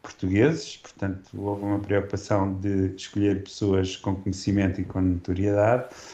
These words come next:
para desenvolver um, um, pratos que incorporassem dif-, eh, diferentes, eh, conservas.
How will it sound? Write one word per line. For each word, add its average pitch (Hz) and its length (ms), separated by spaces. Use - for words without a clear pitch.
para 113 100
desenvolver 117 1000
um, 98 460
um, 92 720
pratos - 460
que - 160
incorporassem 110 920
dif-, 107 560
eh, 101 600
diferentes, 110 840
eh, 101 300
conservas. 82 640